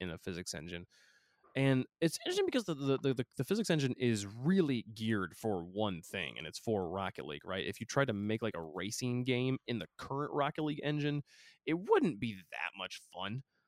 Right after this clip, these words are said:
Um, you hit the top speed, like, way too fast,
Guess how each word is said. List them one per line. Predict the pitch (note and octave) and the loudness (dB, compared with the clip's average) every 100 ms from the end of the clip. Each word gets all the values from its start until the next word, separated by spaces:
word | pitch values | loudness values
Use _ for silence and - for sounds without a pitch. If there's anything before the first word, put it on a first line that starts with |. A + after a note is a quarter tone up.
| _ _ | _ _
Um, | A2+ G#2 G2 G#2 | -2 -2 -2 -4
you | A#2 | -2
hit | A#2+ C3+ | 0 0
the | - | -2
top | - G2+ - | -4 -2 -2
speed, | - A2 | -4 -2
like, | G#2+ E2+ | -2 -4
way | G2+ F#2+ F#2+ | -6 -2 -2
too | G2+ G#2+ G#2+ | -2 -4 -4
fast, | G2+ G2+ A#2 | -2 0 -2